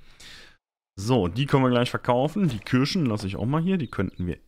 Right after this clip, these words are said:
essen. Da sind noch die Burgerbrötchen, die lege ich auf Seite. Es ist mal wieder alles auf hundert hier, weil ich mit dem Debug-Modus gerade hier rüber geflogen bin. Beziehungsweise vor der Horde geflüchtet, weil die hätte uns gekillt, ja.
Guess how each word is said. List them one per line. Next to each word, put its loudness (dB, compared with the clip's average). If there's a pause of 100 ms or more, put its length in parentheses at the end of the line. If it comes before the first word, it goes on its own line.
(160)
essen. 2
Da 2
sind 0
noch -2
die -8
Burgerbrötchen, 0
die -6
lege -2
ich -6
auf -6
Seite. -2 (1700)
Es -4
ist 0
mal 4
wieder 2
alles 0
auf -4
hundert 2
hier, 2
weil 2
ich -8
mit -2
dem 0
Debug-Modus -2
gerade -4 (140)
hier -2
rüber 0
geflogen -4
bin. -2 (880)
Beziehungsweise 2
vor 0
der 2
Horde 0
geflüchtet, -2
weil 0
die -2
hätte -4
uns -6
gekillt, -8
ja. -6